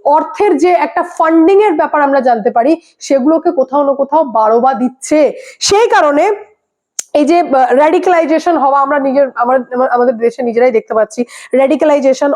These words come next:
অস্ত্র পাচার, এই সমস্ত যে রিপোর্টগুলি সামনে আসছে,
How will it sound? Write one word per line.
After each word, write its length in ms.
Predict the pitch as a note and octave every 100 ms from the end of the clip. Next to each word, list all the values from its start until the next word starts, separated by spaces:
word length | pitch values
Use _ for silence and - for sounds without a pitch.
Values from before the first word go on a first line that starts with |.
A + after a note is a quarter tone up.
| -
অস্ত্র 440 | C4+ C4+ - D#4+
পাচার, 320 | C4+ A#3 D#4
এই 120 | E4+
সমস্ত 680 | E4 F4 F4+ G#4 - _ G#4
যে 180 | D4+ E4+
রিপোর্টগুলি 540 | D4+ D4+ E4 C4+ D4+
সামনে 320 | D4 A#3+ B3 B3
আসছে, 340 | A3+ - E4